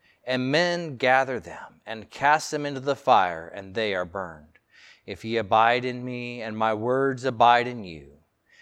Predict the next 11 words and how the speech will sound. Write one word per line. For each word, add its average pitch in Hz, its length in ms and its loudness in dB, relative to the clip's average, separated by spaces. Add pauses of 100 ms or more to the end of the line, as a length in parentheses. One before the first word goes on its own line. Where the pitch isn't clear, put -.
(120)
ye 101 140 -12
shall 104 300 -2
ask 123 440 2
what 123 180 -4
ye 127 140 -12
will, 80 440 -16 (360)
and 107 140 -8
it 101 100 -8
shall 117 360 4
be 117 160 -4
done 85 560 0